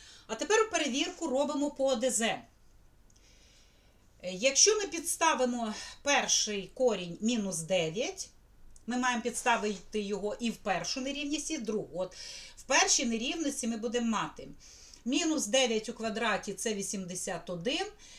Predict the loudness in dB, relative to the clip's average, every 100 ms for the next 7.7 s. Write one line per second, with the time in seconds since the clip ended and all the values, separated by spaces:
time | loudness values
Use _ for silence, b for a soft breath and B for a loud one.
0 | B -4 -2 0 2 2 2 0 0 0
1 | 0 -2 -2 0 0 -2 -8 -8 -8 -4
2 | -2 -2 2 2 2 0 -2 0 0 -2
3 | 0 0 0 -2 -2 -2 -4 -2 -2 0
4 | -2 -2 -2 -6 -4 -8 -8 -10 -12 -16
5 | -20 B B B B B -6 -4 -2 -2
6 | -2 -4 -4 -2 -2 0 0 0 -2 -4
7 | -4 -4 -6 0 2 2 0